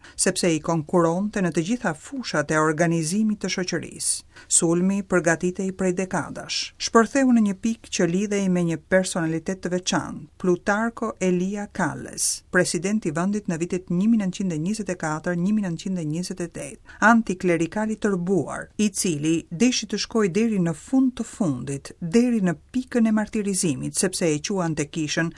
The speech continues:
shkaktare të të gjitha fatkeqësive të Meksikës. Prekëndej miratoi një ligj të ri që u njoh si Ligji Kalles, i cili i dha dorë të interpretonte, të zbatonte sipas interesave të veta nenin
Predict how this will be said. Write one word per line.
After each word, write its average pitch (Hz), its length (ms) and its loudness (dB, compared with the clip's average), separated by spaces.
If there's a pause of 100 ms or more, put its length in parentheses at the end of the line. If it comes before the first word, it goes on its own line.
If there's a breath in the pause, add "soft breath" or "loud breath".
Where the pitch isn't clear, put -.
(140 loud breath)
shkaktare 254 560 2
të 226 160 -2
të 202 160 0
gjitha 247 320 -2
fatkeqësive 208 640 -2
të 214 220 -2
Meksikës. - 580 -6 (240)
Prekëndej 196 480 4
miratoi 185 480 2
një 160 160 -2
ligj 185 240 -4
të 156 160 0
ri 170 160 -2
që - 160 -4
u 160 160 0
njoh 185 160 -4
si 160 260 -2
Ligji 202 600 -4
Kalles, 143 800 -4 (160)
i 175 160 0
cili 147 560 -2
i 165 120 0
dha 151 200 4
dorë 156 320 0
të 151 80 -2
interpretonte, 156 800 -2
të 190 160 -6
zbatonte 151 640 -2
sipas 147 360 -4
interesave 151 600 0
të 196 80 -2
veta 170 320 0
nenin 196 400 2